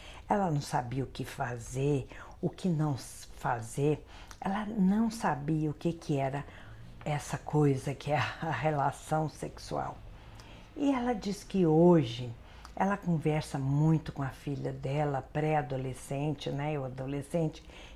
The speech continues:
de onze anos. Ela conversa sobre questões femininas, o que que é ser mulher,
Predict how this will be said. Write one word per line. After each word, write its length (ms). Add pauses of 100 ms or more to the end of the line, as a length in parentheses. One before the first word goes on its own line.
(120)
de 120
onze 340
anos. 540
Ela 140
conversa 440
sobre 240
questões 440
femininas, 840 (540)
o 80
que 160
que 160
é 40
ser 200
mulher, 800